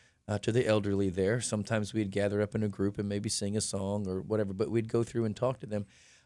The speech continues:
Um, and it's, you know, I remember as a kid not really liking that,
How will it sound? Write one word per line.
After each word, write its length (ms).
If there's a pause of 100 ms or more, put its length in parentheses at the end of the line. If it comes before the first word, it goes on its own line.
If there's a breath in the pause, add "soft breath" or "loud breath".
Um, 460
and 320 (160)
it's, 420
you 100
know, 120
I 100
remember 400
as 160
a 60
kid 440
not 300
really 220
liking 500
that, 240